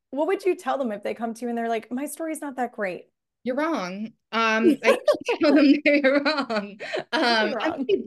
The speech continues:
Speaker 2: I'm pretty blunt, but, uh, yeah, I think of the example that I, that always comes to mind is, um,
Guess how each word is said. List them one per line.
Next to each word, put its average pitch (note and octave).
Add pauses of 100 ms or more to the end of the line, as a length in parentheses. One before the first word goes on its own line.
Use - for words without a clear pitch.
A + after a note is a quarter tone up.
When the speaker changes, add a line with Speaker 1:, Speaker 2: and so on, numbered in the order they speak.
(220)
Speaker 2:
I'm C4+
pretty F4+
blunt, G3
but, G#3
uh, F#3+ (480)
yeah, B3
I G#3+
think D4+
of A3 (100)
the G#3+
example C4
that A3+
I, F#3
that F#3+
always G3+
comes A3
to G3
mind F3+
is, F3
um, D#3+